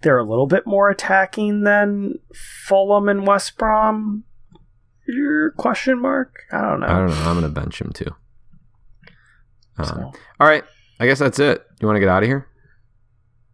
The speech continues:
Speaker 1: Yeah,
Speaker 2: Mm,
Speaker 1: we can
Speaker 2: that was
Speaker 1: get
Speaker 2: fun.
Speaker 1: outta here.
Speaker 2: All right. I'm Marco.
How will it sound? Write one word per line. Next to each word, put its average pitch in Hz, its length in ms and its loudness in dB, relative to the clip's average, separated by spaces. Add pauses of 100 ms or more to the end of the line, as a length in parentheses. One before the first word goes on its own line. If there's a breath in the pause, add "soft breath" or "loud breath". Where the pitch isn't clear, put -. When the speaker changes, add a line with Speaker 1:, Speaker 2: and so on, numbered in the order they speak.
(400)
Speaker 1:
Yeah, 247 160 4
Speaker 2:
Mm, 180 120 -4
Speaker 1:
we - 80 -10
can 180 40 0
Speaker 2:
that 160 60 6
was 120 80 0
Speaker 1:
get - 80 -4
Speaker 2:
fun. 87 120 0
Speaker 1:
outta 95 60 -2
here. - 140 -8
Speaker 2:
All 117 80 2
right. 107 120 2 (140)
I'm 151 120 4
Marco. 131 440 2